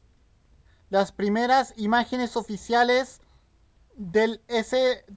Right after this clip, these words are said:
T R diez, el nuevo automóvil, el nuevo monoplaza de la escudería Toro Rosso, escudería hermana de Red Bull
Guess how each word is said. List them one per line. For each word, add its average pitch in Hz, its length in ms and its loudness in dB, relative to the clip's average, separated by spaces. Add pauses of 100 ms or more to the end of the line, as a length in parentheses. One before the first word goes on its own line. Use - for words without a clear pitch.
T 226 160 2
R 214 240 2
diez, 262 540 -2
el 190 200 0
nuevo 233 640 2
automóvil, 233 880 0 (580)
el 185 140 -2
nuevo 233 240 2
monoplaza 240 920 2 (340)
de 202 160 2
la 220 120 6
escudería 220 560 2
Toro 226 240 4
Rosso, 247 680 4 (880)
escudería 214 880 2
hermana 233 640 2
de 226 580 2
Red 240 300 2
Bull 269 360 -4